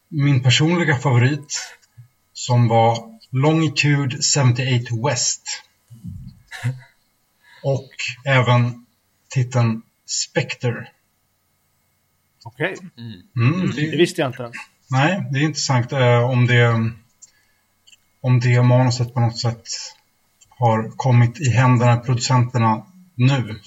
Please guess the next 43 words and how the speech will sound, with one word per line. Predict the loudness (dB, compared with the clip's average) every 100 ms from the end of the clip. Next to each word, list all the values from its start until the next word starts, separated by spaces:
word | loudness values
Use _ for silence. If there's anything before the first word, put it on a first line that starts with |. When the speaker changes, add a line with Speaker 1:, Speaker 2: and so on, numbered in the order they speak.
| -6
Speaker 1:
senaste | -2 -2 -2
året. | 0 0 -2 -8 -14
Speaker 2:
Det | -10
kanske | -6 -4 -2
var | -2
ett | -2
litet | -4 -12 -10
långfinger | -6 -6 -6 -6 -6
till, | -6 -6 -6
eh, | -6 -6 -6 -8 -12 _
hela | -12 -10
McClory-estatet | -10 -10 -8 -6 -8 -10 -10 -10 -10
när | -2
Speaker 1:
Ja. | 0
Speaker 2:
de | 0 -2
fick | -4
rättigheten | -6 -4 -6 -6 -10 -10
till | -12 -12 -4
Speaker 1:
Kanske. | 0 0 -4
Speaker 2:
Blofeld | -6 -8 -8 -14
och | -16
Spectre. | -18 -12 -10
Speaker 3:
Mm. | -10 -12 -18 _ _ _ _ _ _ _ -16 -10
Speaker 2:
Ja, | -8 -10 -10
intressant. | -8 -6 -6 -8 _ _ _ _
Speaker 1:
Ja, | -4 -4 -4 _ _ _ _ _ _ _
men | 2
i |
alla | 4
fall. | 2 2
Och | -2 -6
sen | -2 0 0
på | 2
det | 0
sista | 0 -2 -2 2
manusutkastet | 2 2 -2 -6 -6 -6 -4 -8 -6
som | -4 -4
kom, | -2 0 0 0
som | -2 -4
Fleming | -2 0 0 0
egentligen | 0 0 0
inte | -2 -2
hade | -6 -4 -6 -8